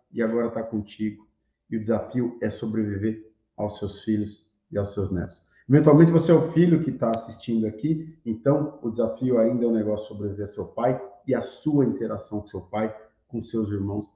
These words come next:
vão fazer toda a diferença para que isso consiga seguir adiante por mais tempo. A gente começa, é, colocando esse ponto que, como já existe um negócio prévio, já existe um grande patrimônio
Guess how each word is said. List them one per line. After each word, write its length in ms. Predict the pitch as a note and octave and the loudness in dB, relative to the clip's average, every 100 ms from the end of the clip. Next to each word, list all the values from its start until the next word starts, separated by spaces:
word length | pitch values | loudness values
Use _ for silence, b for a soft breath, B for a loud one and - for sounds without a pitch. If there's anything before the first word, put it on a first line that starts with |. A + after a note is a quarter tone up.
| _ _ _ | _ _ _
vão 160 | G#2+ G2+ | -8 -2
fazer 360 | G#2 A2 - | -2 -2 -2
toda 240 | C#3 C#3 A#2+ | 2 2 2
a 40 | |
diferença 560 | - A2 G#2 A2 - - _ | -2 -2 -2 -2 -6 -20 _
para 300 | A2+ A#2 A2+ | -8 -4 -6
que 320 | - A2+ G#2+ | -6 -4 -2
isso 340 | A2 - B2+ _ _ _ _ | -4 -8 -20 _ _ _ _
consiga 800 | B2 A2 - - G#2+ G#2 G#2+ G#2 | -4 -4 -6 -6 -4 -2 -2 -4
seguir 580 | - A#2 G2 G2 G#2 - _ _ - | -8 -8 -6 -8 -8 -12 _ _ -4
adiante 880 | A2 G2 G#2+ G#2 G#2 - - _ _ _ - | -2 0 2 2 0 -6 -18 _ _ _ -6
por 120 | G#2 | -2
mais 220 | G2+ G2 | -2 -6
tempo. 260 | - F2 - _ _ _ _ _ _ _ _ _ | -10 -14 -14 _ _ _ _ _ _ _ _ _
A 40 | D3 | -4
gente 180 | F3 | -2
começa, 840 | - C#3+ C3 D#3 D3+ - G#2 F#2 B B _ - | 4 6 6 6 2 0 -4 -6 B B _ -2
é, 420 | A#2+ A#2+ A#2 A#2 - - - | 0 2 0 -2 -6 -14 -4
colocando 560 | D3 C3+ C#3+ C#3 D3 | 0 0 2 2 4
esse 220 | D3 C#3 - | 0 -2 -2
ponto 360 | C#3 D3 A#2 - | -2 0 -4 -4
que, 340 | B2+ - - _ | -6 -6 -14 _
como 500 | E3 G#3+ G#3+ G#3+ - | 0 4 4 2 -4
já 220 | A2 C3+ C3+ | -4 0 2
existe 580 | A2 B2+ E3+ E3 - | 0 -4 -4 -4 -2
um 60 | C3 | 0
negócio 400 | A2+ G#2+ G#2 - | 0 -2 -4 -6
prévio, 320 | G#2 G#2 G2 | -2 -2 -2
já 80 | A#2+ | -2
existe 360 | A#2 A#2 C#3 C3 | -2 -4 -4 -4
um 120 | A2 | 0
grande 420 | A2+ C#3+ D3 A#2 | 2 4 2 0
patrimônio 640 | - G#2+ - G#2+ G2 G2 | -4 -8 -6 -8 -6 -6